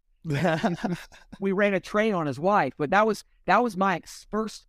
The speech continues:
Speaker 2: experience with, like, real swingers.
Speaker 1: Yeah,
Speaker 2: And
Speaker 1: yeah.
Speaker 2: everyone was happy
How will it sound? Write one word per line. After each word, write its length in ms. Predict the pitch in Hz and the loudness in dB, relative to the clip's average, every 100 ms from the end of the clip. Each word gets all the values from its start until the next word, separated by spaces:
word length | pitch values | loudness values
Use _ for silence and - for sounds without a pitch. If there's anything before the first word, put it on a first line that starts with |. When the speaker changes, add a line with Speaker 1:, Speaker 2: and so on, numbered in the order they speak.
| _ | _
Speaker 2:
experience 880 | - - - 226 262 139 101 - - _ _ _ _ | -12 -12 0 2 2 0 -8 -16 -20 _ _ _ _
with, 160 | 143 160 | -4 2
like, 120 | 165 | 2
real 260 | 127 175 196 | 2 0 -2
swingers. 720 | - 180 214 220 107 101 - _ - | -2 -2 2 2 -2 -10 -14 _ -2
Speaker 1:
Yeah, 160 | 110 | 0
Speaker 2:
And 120 | 98 | 0
Speaker 1:
yeah. 140 | 85 80 - | -4 -8 -6
Speaker 2:
everyone 560 | 196 262 262 247 233 202 | 0 2 2 2 2 2
was 160 | 170 | -2
happy 600 | 190 214 269 262 143 - | 0 0 0 -4 -12 -14